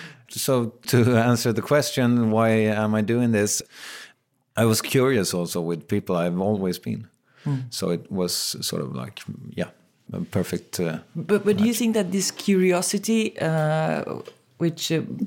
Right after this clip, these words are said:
Speaker 2: I feel also myself, I'm really curious about, about people because I feel I learn so much about myself through that too.
Speaker 1: Yeah.
Speaker 2: Is that the reason you think?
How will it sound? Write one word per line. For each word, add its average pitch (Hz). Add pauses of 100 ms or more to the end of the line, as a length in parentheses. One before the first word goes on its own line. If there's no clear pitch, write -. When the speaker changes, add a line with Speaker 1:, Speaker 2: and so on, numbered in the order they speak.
Speaker 2:
I 165
feel 180
also 165
myself, 156
I'm 151
really 160
curious 151
about, 139
about 139
people 202
because 160
I 165
feel 196
I 165
learn 156
so 202
much 156
about 143
myself 143 (120)
through 202
that -
too. 202 (180)
Speaker 1:
Yeah. 104
Speaker 2:
Is 165
that 185
the 185
reason 196
you 269
think? 294